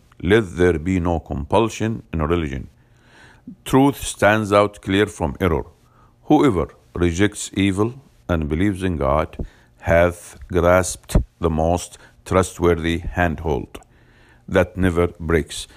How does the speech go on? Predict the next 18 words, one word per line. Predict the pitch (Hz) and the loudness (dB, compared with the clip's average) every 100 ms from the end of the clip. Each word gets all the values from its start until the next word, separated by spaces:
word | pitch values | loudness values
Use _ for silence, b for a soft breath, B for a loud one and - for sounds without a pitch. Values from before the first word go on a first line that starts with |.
| b b - | b b -4
and | 82 71 | -4 0
God | 87 110 120 - _ _ _ | 2 4 2 -4 _ _ _
heareth | 113 113 117 - - - - _ _ _ - | 2 4 2 0 -14 -18 -20 _ _ _ -8
and | 80 76 | -4 0
knoweth | 98 110 104 - - - - - | 2 4 2 -2 -18 -20 -20 -2
all | 90 87 | 0 0
things." | - 78 62 - - - b b b b b _ _ | -2 -6 -6 -10 -16 -20 b b b b b _ _
Al-Quran, | 92 87 - 71 - 82 95 101 95 | 2 2 -2 -6 -4 0 0 0 -4
chapter | - 76 - | -6 -4 -6
two, | 64 - 113 | -10 -4 -4
verse | 101 87 78 - - - | -2 -2 -2 -6 -20 -6
two | 98 | -2
hundred | 95 92 85 - | -2 -2 -4 -4
fifty-six. | 87 - 73 - - - - - _ _ b b b b b b _ - | -8 -6 -10 -10 -12 -14 -18 -20 _ _ b b b b b b _ -2
Islam, | 101 - 117 120 123 123 139 - | 0 2 4 4 2 -2 -10 -8
the | - | -4
great | 78 85 98 101 98 - - - | -2 2 4 2 -2 -12 -20 -8
unifier. | 85 95 95 76 - - 90 69 - | -2 0 0 -4 -4 0 2 0 -4